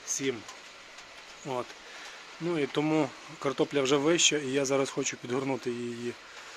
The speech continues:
е, цим тарілочками. І якраз, власне, переварював отут, ще від фарби, від пензлика залишилось,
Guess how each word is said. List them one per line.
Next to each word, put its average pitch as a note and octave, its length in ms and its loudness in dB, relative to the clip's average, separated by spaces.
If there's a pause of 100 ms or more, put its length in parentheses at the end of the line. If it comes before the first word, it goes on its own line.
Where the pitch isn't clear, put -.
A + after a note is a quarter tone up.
(540)
е, A#2+ 540 0
цим A2+ 260 -4 (540)
тарілочками. D#3 640 2 (1080)
І E3+ 40 0
якраз, D3 360 0
власне, D3 280 4
переварював C#3 720 6
отут, B2 320 -2 (520)
ще - 160 -2
від A2+ 160 -8
фарби, A#2+ 360 -2
від A2+ 100 -6
пензлика A#2+ 460 -2
залишилось, A#2+ 580 -2